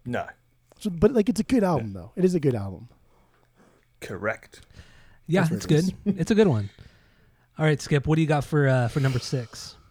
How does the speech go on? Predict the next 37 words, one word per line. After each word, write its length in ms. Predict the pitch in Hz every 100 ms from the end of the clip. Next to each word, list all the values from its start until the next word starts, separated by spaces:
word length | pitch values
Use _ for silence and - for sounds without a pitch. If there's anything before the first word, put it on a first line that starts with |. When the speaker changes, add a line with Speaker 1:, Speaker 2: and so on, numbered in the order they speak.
| _ _ _
Speaker 1:
Number 220 | 131 139
six, 460 | 120 - 180 - -
Jeffrey, 680 | - 175 175 170 131 127 123 -
my 120 | 156
man, 360 | 135 165 151
we 140 | 117 160
are 160 | 127
on 240 | 127 151 135
a 320 | 135 127 127
very, 420 | 127 160 202 131
very 420 | 120 170 135 110 110
similar 580 | - 160 120 107 107
wavelength. 680 | 107 131 143 117 107 95 - _ _ -
Interesting. 640 | 135 147 160 170 113 101
Speaker 2:
Damn. 120 | 113
Speaker 1:
Uh, 140 | 127 117
it 100 | 139
is 220 | 147 143 - _
Hail 520 | - 139 156 120 107 107
to 360 | - 135 117 98
the 140 | 101
Mother 220 | 113 117 110
Flipping 420 | 135 120 113 107
Thief 540 | - - 151 139 - -
Boys, 560 | 123 113 113 104 90 -
and 400 | 123 127 127 -
for 220 | - 113
very, 400 | 117 117 143 190 127
very 640 | 117 107 101 95 120 139
similar 640 | - - 104 101 107 131
reasons. 640 | 123 151 190 - 95 87 -
You 240 | 123 151 -
are 180 | 147
correct. 400 | 139 135 151 -
It's 180 | 127 131
too 200 | - 139
long. 240 | 120 104